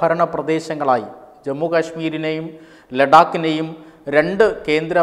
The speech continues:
ഭരണ പ്രദേശങ്ങളായി വിഭജിച്ചതിന് ശേഷമാണ് ചൈന ലഡാക്ക് അതിർത്തിയിൽ ചില പ്രശ്നങ്ങൾ ഉണ്ടാക്കിയത്. രണ്ടായിരത്തി ഇരുപത് മുതൽ ചൈനയും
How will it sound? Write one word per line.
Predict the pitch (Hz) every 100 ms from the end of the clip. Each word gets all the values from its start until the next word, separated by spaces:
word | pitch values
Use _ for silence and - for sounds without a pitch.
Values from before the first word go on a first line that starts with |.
| -
ഭരണ | 156 151
പ്രദേശങ്ങളായി | 156 139 131 143 143 156 143 139 139 143 - -
വിഭജിച്ചതിന് | 135 147 - 175 170 170 170 160 151 -
ശേഷമാണ് | 151 156 160 175 143 127 123 131 - - - -
ചൈന | 156 151 160 151 143 151 -
ലഡാക്ക് | 127 143 147 180 185 185 160 139
അതിർത്തിയിൽ | 135 143 147 151 139 127
ചില | 127 127
പ്രശ്നങ്ങൾ | 127 127 - 147 127
ഉണ്ടാക്കിയത്. | 110 101 98 98 95 113 - _ _ _ _ - - 175
രണ്ടായിരത്തി | 180 220 226 233
ഇരുപത് | 214 202 233 247 226
മുതൽ | 214 208 208 208
ചൈനയും | 185 196 208 202 202